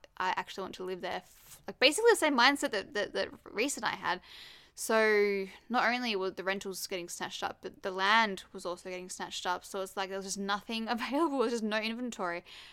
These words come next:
I spoke to a builder and he was saying that, um, that particular block that we lost out on, he had, like, three other people looking at it.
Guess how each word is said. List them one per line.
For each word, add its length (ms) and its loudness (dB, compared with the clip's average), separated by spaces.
I 60 -2
spoke 220 -4
to 140 -4
a 40 0
builder 360 0
and 400 6
he 200 -6
was 120 -6
saying 360 -4
that, 240 2
um, 400 -2
that 160 -4
particular 460 -4
block 340 -2
that 180 -6
we 100 -4
lost 240 -8
out 220 6
on, 360 -2
he 100 -10
had, 180 -4
like, 160 -4
three 220 -4
other 140 -4
people 360 -8
looking 320 -4
at 140 2
it. 240 0